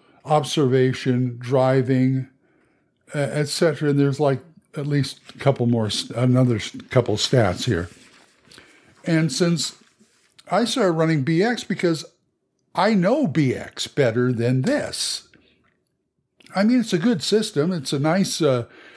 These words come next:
it's a, a D ten system. It's a nice system, but I would rather use something I already know like the back of my hand than use this. So when I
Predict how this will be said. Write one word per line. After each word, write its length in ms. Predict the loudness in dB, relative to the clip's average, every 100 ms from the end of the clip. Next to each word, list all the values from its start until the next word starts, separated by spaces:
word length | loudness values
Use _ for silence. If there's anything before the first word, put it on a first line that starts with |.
| -6
it's 180 | -4 0
a, 280 | 0 0 -2 -18 _ _ -4
a 80 | -2
D 200 | 2 0
ten 320 | 2 0 2
system. 420 | 0 -2 -2 0
It's 140 | -2 -2
a 80 | 0
nice 300 | 2 2 0
system, 440 | -2 -2 -2 0
but 120 | 0
I 140 | 0 0
would 260 | 0 -2
rather 680 | 0 2 2 0 0 0 -4 _ _ _ _ _ _ _ -4
use 460 | 2 2 2 0
something 520 | -4 0 0 0 -2 0
I 200 | 0 0
already 500 | 0 2 2 0 -4
know 760 | 0 2 2 2 2 -2 -6 _ _ _ -2
like 240 | -2 0
the 80 | -2
back 320 | 2 2 2
of 60 | -2
my 140 | -2
hand 560 | -2 -2 -2 -4 -12 -16 _ _ _ _ _ _ _ _ _ -6
than 240 | -2 2
use 340 | 2 4 2 2
this. 280 | 0 0
So 420 | -8 0 2 2 -4 -20 -2
when 200 | 0 2
I 260 | 2 0